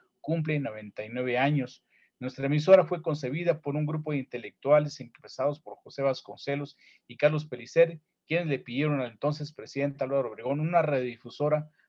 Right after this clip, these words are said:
para impulsar la cruzada educativa, previendo dotar a las escuelas públicas de aparatos receptores para expandir los programas de enseñanza y el cultivo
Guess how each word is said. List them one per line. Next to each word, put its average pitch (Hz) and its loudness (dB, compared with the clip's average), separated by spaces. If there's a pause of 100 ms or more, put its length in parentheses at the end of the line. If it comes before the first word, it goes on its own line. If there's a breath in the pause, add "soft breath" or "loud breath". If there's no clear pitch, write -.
para 151 6
impulsar 143 0
la 135 -2
cruzada - -2
educativa, 135 -4 (380)
previendo 131 -2
dotar 135 4
a 139 4
las 120 -4
escuelas 127 -8
públicas 143 -4
de 120 -8
aparatos 127 -4
receptores 139 -4
para 107 -2
expandir 120 0
los 139 -6
programas 127 -2
de 123 -6
enseñanza 139 -2
y 143 -4
el 120 -6
cultivo 135 -2